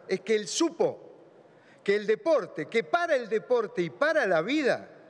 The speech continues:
lo importante es aprender a relacionarse con todo, con los que soy amigo, con los que estoy junto y con aquellos que tengo enfrente, y aprendió,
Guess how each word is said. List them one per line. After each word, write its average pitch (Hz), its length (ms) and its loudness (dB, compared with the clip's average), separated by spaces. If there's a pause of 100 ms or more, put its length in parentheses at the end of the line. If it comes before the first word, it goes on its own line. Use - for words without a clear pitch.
(300)
lo 170 80 0
importante 202 580 0
es 185 60 -6 (120)
aprender 180 440 0
a 196 60 2
relacionarse 175 680 -2
con 143 220 -2
todo, 120 320 -2
con 139 120 -4
los 139 80 -4
que 143 100 -4
soy 202 200 0
amigo, 254 400 0
con 180 140 0
los 165 80 0
que 156 100 -2
estoy 190 200 -2
junto 285 540 -2 (680)
y 190 80 -6
con 202 180 0
aquellos 233 320 0
que 220 100 -2
tengo 240 220 0
enfrente, 269 500 0
y 240 100 2
aprendió, 247 920 0